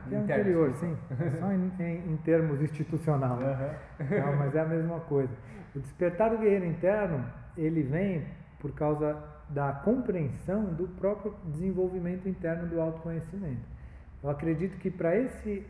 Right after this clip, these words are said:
Speaker 1: autoconhecimento acontecer, precisa ter esse guerreiro interno, né? Quem que é esse guerreiro interno? O nosso observador. Ele é o centro que tudo observa,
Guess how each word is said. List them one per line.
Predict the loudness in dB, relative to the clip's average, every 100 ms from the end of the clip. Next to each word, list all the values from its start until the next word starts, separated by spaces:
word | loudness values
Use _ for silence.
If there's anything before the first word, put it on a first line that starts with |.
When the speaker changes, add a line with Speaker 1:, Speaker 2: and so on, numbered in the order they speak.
| -16 -14 -2
Speaker 1:
autoconhecimento | -2 0 -2 0 -2 -2 0 0 0 -4 -6
acontecer, | -6 -6 -6 -8 -4 -2 -2 -4
precisa | -8 -8 -8 -6 -4 -4
ter | -2 0 0 -2 -2
esse | -4 -4
guerreiro | -4 0 0 -2
interno, | -4 -2 -2 -2 -6 -12 -10
né? | -6 -4 -2
Quem | -2
que | 2 4
é | 4
esse | 2 -2
guerreiro | 0 2 4 2
interno? | -2 -4 -4 -6 -12 -16 -20 -20 -16 -4
O |
nosso | 0 0 0 -4 2
observador. | 2 2 0 0 2 0 0 -2 -4 -12 -18 -20 -20 -16 -6
Ele | 0
é | 0
o | -2
centro | 0 0 0 -2
que | -4 -6
tudo | -4 -2
observa, | -2 -2 -2 0 2 0 -6